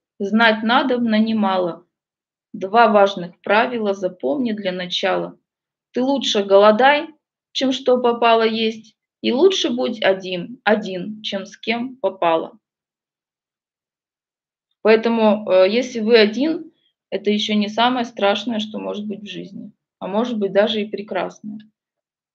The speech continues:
Появится какой-то хороший друг на горизонте — прекрасно. Не появится — хорошо. В конце концов, наша вторая половина —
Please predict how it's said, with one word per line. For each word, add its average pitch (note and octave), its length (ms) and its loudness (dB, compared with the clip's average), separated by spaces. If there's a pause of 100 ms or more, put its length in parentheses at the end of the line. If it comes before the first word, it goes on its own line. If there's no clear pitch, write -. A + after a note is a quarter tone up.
(140)
Появится D4 640 2
какой-то B3+ 500 -2
хороший A#3 560 -2
друг G#3+ 240 -6
на G#3 160 -2
горизонте — G#3 840 -4 (920)
прекрасно. G3 800 -2 (320)
Не A3 160 2
появится — B3 880 2 (260)
хорошо. F3+ 640 -6 (2750)
В - 20 -20
конце A#3 340 2
концов, D4+ 580 -2
наша A#3+ 360 0
вторая A#3 480 2
половина — A3 480 0